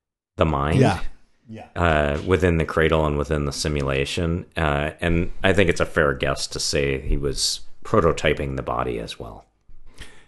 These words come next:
Speaker 2: Yeah, but do you think since Westworld season one, episode one, that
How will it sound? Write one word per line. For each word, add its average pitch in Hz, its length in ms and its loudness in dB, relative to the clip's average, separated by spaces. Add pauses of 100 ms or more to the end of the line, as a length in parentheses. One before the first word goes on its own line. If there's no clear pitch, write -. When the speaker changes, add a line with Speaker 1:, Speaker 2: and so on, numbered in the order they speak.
Speaker 2:
Yeah, 127 260 6
but 101 200 4
do 107 100 4
you 113 160 6
think 113 400 2 (120)
since - 600 0 (320)
Westworld 101 460 2
season 98 320 0
one, 95 140 4
episode 90 380 0
one, 90 420 2
that 90 200 0